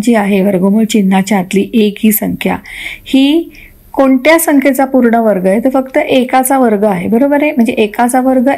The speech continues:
एक येतो, जी पूर्ण वर्ग संख्या असल्यामुळे ती काय झाली? परिमेय संख्या झाली. पुढची आहे वर्गमुळात दोन. आता ही जी दोन संख्या आहे, ती कोणत्या संख्येचा पूर्ण वर्ग आहे का? तर नाही,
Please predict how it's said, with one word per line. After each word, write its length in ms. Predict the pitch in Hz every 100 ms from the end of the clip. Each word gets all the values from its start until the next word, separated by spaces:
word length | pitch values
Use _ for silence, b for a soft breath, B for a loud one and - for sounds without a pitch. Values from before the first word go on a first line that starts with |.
| 277
एक 280 | 294 269
येतो, 440 | 226 196 196 214 254 B B -
जी 160 | 214 254
पूर्ण 340 | 254 285 302
वर्ग 340 | 339 349 269 254
संख्या 460 | 247 233 202 220
असल्यामुळे 580 | 185 - 214 196 196 208
ती 140 | 226
काय 200 | 214 208
झाली? 240 | 208 208 208
परिमेय 540 | 208 196 190 185 180
संख्या 380 | 180 175 175 175
झाली. 240 | - - 208 - - - B B B B B B B B - - -
पुढची 320 | 277 269 330
आहे 200 | 320 339
वर्गमुळात 540 | 311 247 254 269 269
दोन. 340 | 226 202 175 202 - - - - _
आता 160 | 214 214
ही 200 | 247 269
जी 120 | 269
दोन 300 | 247 262 330
संख्या 380 | 311 294 240 233
आहे, 320 | 226 226 233
ती 140 | 240 294
कोणत्या 340 | 302 302 330
संख्येचा 420 | 330 285 262 262
पूर्ण 280 | 262 240 233
वर्ग 260 | 233 226 220
आहे 340 | - 226 233
का? 420 | 247 233 202 220 233 254
तर 60 |
नाही, 360 | 262 226 185